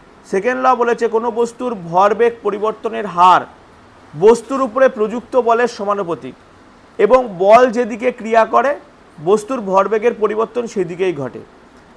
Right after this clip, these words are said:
তার মানে একটা বস্তুর উপরে যদি আমি পি বল প্রয়োগ করি, তাহলে পরে এর ভরবেগ পরিবর্তনের হার, ভরবেগ কাকে বলা হয়? ভর এবং বেগের সমন্বয়ে কোনো বস্তুর উপরে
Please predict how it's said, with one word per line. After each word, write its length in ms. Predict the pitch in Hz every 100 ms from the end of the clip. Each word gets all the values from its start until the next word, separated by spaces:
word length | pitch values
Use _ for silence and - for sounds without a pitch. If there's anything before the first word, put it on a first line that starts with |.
| -
তার 180 | 214 269
মানে 280 | 262 214 226 - - -
একটা 300 | 190 190 254
বস্তুর 320 | 247 - 254
উপরে 240 | 226 240
যদি 140 | 240 240
আমি 140 | 240 - -
পি 160 | 240
বল 240 | 240 247 247
প্রয়োগ 280 | 220 226 226
করি, 260 | 175 165 - - _ _ _ -
তাহলে 360 | 208 220 254
পরে 360 | 240 208 190 226 - _ -
এর 260 | 202 240
ভরবেগ 540 | 185 170 190 208 240 240
পরিবর্তনের 720 | 226 214 220 220 - 226 233
হার, 380 | 214 147 160 139 - - - - - -
ভরবেগ 540 | 156 196 247 240 247 247
কাকে 220 | - 226 240
বলা 200 | 233 226
হয়? 160 | 226
ভর 520 | 208 156 160 208 247
এবং 380 | 254 208 214 233
বেগের 320 | 190 196 214
সমন্বয়ে 680 | 226 208 190 214 202 160 135 - - _ _
কোনো 260 | 190 226 247
বস্তুর 400 | 208 220 226 240
উপরে 380 | 202 196 165